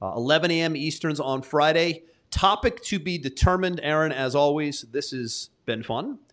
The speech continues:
Uh, it will continue to be fun. I do wanna make sure we carve out some time to talk football. We're gonna be mid-season by next week, and I feel like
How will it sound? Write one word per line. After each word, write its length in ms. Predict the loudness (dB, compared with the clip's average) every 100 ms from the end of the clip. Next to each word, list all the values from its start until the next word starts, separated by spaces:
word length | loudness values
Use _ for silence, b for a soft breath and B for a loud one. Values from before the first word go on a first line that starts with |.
| _ _ _ -10
Uh, 120 | -6
it 80 | -4
will 140 | -4
continue 580 | -2 -2 -2 -2 -2 -6 -6
to 140 | -6
be 120 | -2 -2
fun. 420 | -2 -2 -4 -12 _ _ _ -2
I 80 |
do 140 | 2 6
wanna 160 | 4
make 160 | 4 0
sure 180 | 0 0
we 120 | 0
carve 260 | 4 4 6
out 140 | 0
some 100 | -2
time 220 | -4 -4
to 40 | -2
talk 300 | -2 -2 -2
football. 480 | -2 0 0 0
We're 120 | -2 -4
gonna 120 | -4
be 100 | -2
mid-season 600 | -4 -4 -4 -4 -4 -2
by 160 | -2
next 240 | -2 -8 -6
week, 200 | -6 -6
and 60 | -8
I 60 |
feel 220 | -4 -2
like 340 | 0 -2 -4